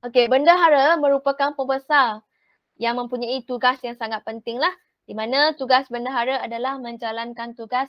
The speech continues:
sebagai ketua pentadbir dan ketua urus angkatan tentera. Okey, bendahara ni yang menasihati sultan dalam semua aspek ataupun dalam pelbagai hal dan menjadi orang kanan sultan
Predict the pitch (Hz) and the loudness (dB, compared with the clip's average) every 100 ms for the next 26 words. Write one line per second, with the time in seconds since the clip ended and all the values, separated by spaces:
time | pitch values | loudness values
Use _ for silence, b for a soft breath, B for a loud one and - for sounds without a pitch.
0 | - 208 208 208 269 381 _ _ _ - | -8 -10 -8 -4 -4 -4 _ _ _ -14
1 | 208 254 247 247 233 240 226 254 220 202 | -2 2 2 0 -6 -4 2 2 2 -2
2 | 226 240 220 - 233 240 240 220 220 226 | -6 -8 -16 -12 -4 -2 -2 -4 -8 -10
3 | - 208 208 208 214 214 220 _ - 208 | -10 -16 -12 -12 -10 -12 -12 _ -12 -8
4 | 214 214 180 _ - 247 403 B B - | 0 0 0 _ -4 -2 -2 B B -10
5 | 226 262 254 277 285 302 285 247 294 427 | -4 0 2 4 2 0 0 0 -2 -6
6 | _ _ - 240 254 247 254 247 262 247 | _ _ -12 -6 -4 -4 -4 -6 -2 -4
7 | 262 254 - 247 247 247 233 233 240 254 | -4 -8 -6 -6 -4 -6 -6 -8 -10 -12
8 | 240 247 - - _ 240 226 - - 214 | -10 -10 -12 -14 _ -8 -8 -12 -12 -12
9 | 226 233 220 226 226 - 262 254 233 220 | -8 -8 -8 -8 -12 -6 -2 0 -2 -4
10 | 226 226 202 277 - B _ 262 262 240 | -6 -6 -4 -4 -6 B _ 0 0 -2
11 | 202 233 214 233 220 214 _ _ 233 240 | -4 -4 -2 -6 -8 -12 _ _ -4 -4
12 | 240 226 214 214 214 208 226 247 | -4 -6 -6 -8 -14 -8 -4 -4